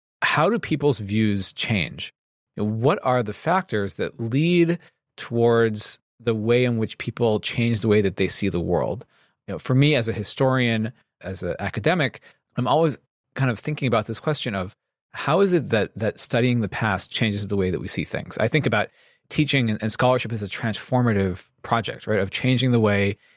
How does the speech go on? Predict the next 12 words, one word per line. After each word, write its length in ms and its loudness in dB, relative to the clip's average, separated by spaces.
in 100 -2
which 200 -2
I 180 2
look 180 2
at 100 -2
things 300 0
by 140 2
looking 280 -2
at 280 -2
historical 460 2
issues 300 -2
closely, 560 2